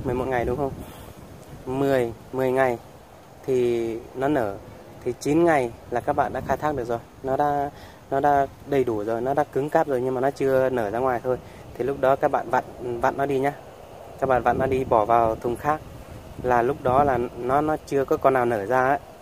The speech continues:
thì nó sẽ không có cắn xé, nó sẽ không cắn chết ong chúa nhá. À, ong, ong chúa tơ ở trong, nó còn ở trong mú chúa, nó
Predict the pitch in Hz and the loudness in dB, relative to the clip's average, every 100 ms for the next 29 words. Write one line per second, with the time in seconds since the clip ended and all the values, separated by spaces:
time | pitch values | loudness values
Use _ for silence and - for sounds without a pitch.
0 | - - - 117 123 - 143 139 127 143 | -20 -20 -8 -2 -2 -2 -6 -2 -2 0
1 | 127 143 - 123 131 147 156 - - 143 | 0 -2 0 0 2 2 -2 -16 -6 -4
2 | 143 135 131 127 131 143 156 - - 127 | -2 -4 -4 -2 0 2 2 0 -12 -8
3 | 120 120 123 143 - - - - - 123 | -4 0 2 0 -4 -14 -20 -8 0 0
4 | 120 - 127 131 127 127 131 135 131 113 | 0 -2 -4 -2 -2 -2 2 4 4 2
5 | 123 127 127 123 147 143 113 110 135 135 | 0 -2 -2 -2 2 2 2 -2 0 0
6 | 131 151 135 143 165 | 0 0 2 4 4